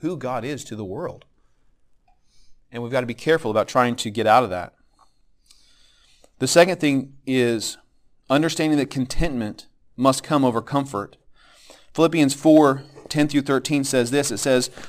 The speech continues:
"But I rejoiced in the Lord greatly that now at last you have re-, you have revived thinking about me. Indeed, you were thinking about me before, but you lacked opportunity. Now that I, not that I speak from want,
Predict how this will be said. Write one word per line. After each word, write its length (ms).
"But 100
I 100
rejoiced 680
in 120
the 80
Lord 360
greatly 560
that 100
now 380
at 120
last 380
you 120
have 120
re-, 80
you 180
have 160
revived 580
thinking 360
about 280
me. 300
Indeed, 480
you 100
were 80
thinking 340
about 300
me 140
before, 500
but 220
you 120
lacked 240
opportunity. 720
Now 160
that 120
I, 100
not 280
that 100
I 60
speak 280
from 280
want, 420